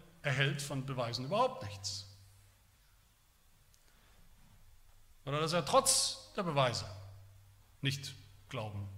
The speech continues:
will. Dass es nicht will. Und genau das haben die meisten Juden getan.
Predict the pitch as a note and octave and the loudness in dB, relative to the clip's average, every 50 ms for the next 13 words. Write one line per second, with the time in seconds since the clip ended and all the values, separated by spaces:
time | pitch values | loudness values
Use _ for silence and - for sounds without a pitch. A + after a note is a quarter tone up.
0 | - - G#3 G#3+ D#3 G#2+ - - - - - - - - - - - - - - | -8 -4 -2 -2 -2 -4 -6 -10 -14 -16 -18 -20 -20 -20 -20 -20 -20 -20 -20 -20
1 | - - - - - - - - - - - - - - - - - - - A2+ | -20 -20 -20 -20 -20 -20 -20 -20 -20 -20 -20 -20 -20 -20 -20 -20 -14 -10 -8 -6
2 | G2+ G2 G2 G2 - - - G#3 G#3 D#3 - - - - - - - - - - | -6 -6 -6 -8 -8 -6 -2 -2 -2 -2 -4 -6 -12 -14 -18 -20 -20 -20 -20 -20
3 | - - - - - - - - - - - - - - - - - - - - | -20 -20 -20 -20 -20 -20 -20 -20 -20 -20 -20 -20 -20 -20 -20 -20 -20 -20 -20 -20
4 | - - - - - - - - - - - - - - - - - - - - | -18 -18 -20 -20 -20 -20 -20 -20 -20 -20 -20 -20 -20 -20 -20 -20 -20 -20 -20 -20
5 | - - - - - - - - - - - - - - - - - - - - | -20 -20 -20 -20 -20 -20 -20 -20 -20 -20 -20 -20 -20 -20 -20 -20 -20 -20 -20 -20
6 | - - - C#3 C3+ C3+ C#3 C#3+ C#3+ C#3 D3 C#3 C3+ C3+ C3 B2 B2 B2 - C#3 | -20 -14 -10 -8 -4 -2 0 0 0 0 0 -2 -2 -2 -2 -4 -4 -4 -4 -4
7 | C#3 C#3+ C#3+ C#3+ C#3 C#3 C3 - A2+ F#2+ E2+ | -4 -2 -2 -2 -2 -2 -4 -6 -6 -6 -8